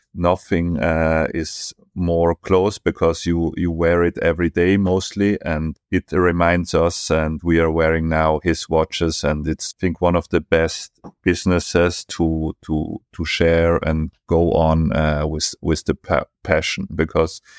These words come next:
in his watches there is still, uh, his heart, uh, in the balance wheel ticking and gives it power. So, uh, we are very happy to, to, to share and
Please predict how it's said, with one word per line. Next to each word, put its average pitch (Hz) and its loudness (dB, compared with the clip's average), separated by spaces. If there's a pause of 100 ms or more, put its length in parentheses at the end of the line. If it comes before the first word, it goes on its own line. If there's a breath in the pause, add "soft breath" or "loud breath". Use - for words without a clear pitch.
(160 loud breath)
in 82 -4
his 87 0
watches 92 0
there 82 2
is 80 -2
still, 85 0
uh, 80 2 (220 loud breath)
his 87 0
heart, 85 0
uh, 78 0 (340 loud breath)
in 82 -2
the 78 0
balance 80 0
wheel 82 2
ticking 92 0
and 80 -2
gives - -2
it - -8
power. 85 2
So, 80 2
uh, 78 0
we 80 -2
are 82 0
very 78 -2
happy - -4
to, - -6 (140)
to, - -6 (100)
to 82 -4
share 80 2
and 76 -2